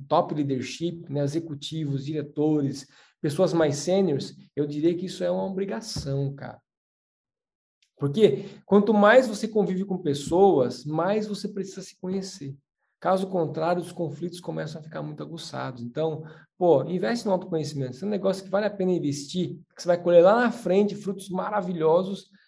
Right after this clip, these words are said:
é o tal do autoconhecimento. Foca nessa parada que não tem erro, não.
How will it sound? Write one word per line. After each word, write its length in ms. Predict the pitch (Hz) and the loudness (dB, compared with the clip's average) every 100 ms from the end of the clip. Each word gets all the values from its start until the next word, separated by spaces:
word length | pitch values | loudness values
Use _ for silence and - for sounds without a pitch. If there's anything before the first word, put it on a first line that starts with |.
| _ - | _ 4
é 180 | 165 220 | 8 8
o 140 | 220 | 6
tal 320 | - 71 208 | 0 -2 -2
do 80 | 190 | 0
autoconhecimento. 920 | 190 190 202 202 196 185 165 151 - | 0 0 0 0 0 -2 -2 -4 -6
Foca 260 | 170 185 208 | -2 -2 -2
nessa 200 | 190 185 | -6 -8
parada 340 | - 160 180 | -6 -4 -6
que 120 | 180 | -6
não 120 | 190 | -8
tem 200 | 190 196 | -6 -4
erro, 180 | 190 185 | -4 -4
não. 280 | 196 143 139 | -6 -8 -10